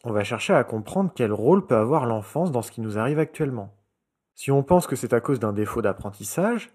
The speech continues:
eh bien on va renforcer certains apprentissages et en critiquer d'autres, et cetera, et cetera. Ici, c'est cette manière particulière de voir la clinique que nous allons essayer d'étudier.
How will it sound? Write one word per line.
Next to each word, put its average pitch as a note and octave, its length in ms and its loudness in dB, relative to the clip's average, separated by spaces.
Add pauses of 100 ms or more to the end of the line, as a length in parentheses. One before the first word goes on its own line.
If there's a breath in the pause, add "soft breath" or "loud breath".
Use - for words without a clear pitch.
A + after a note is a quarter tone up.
eh A2+ 100 0
bien C#3 160 4
on E3+ 60 6
va G2+ 120 4
renforcer G#2 520 -4
certains G#2 380 -6
apprentissages C#3 720 -2
et B2+ 60 -2
en A#2 100 -2
critiquer D#3 480 -6
d'autres, A2 320 -4 (140)
et A2 100 -8
cetera, A2+ 440 0
et D3 60 -2
cetera. - 440 -8 (500)
Ici, D3 600 -2
c'est - 180 -4
cette C#3+ 200 0
manière E3 360 2
particulière D3+ 680 0
de B2+ 60 2
voir D3 220 0
la G#2 120 0
clinique B2+ 560 -4
que A#2 80 -4
nous G2+ 180 -6
allons G#2+ 200 0
essayer C3 340 -2
d'étudier. C3 560 -6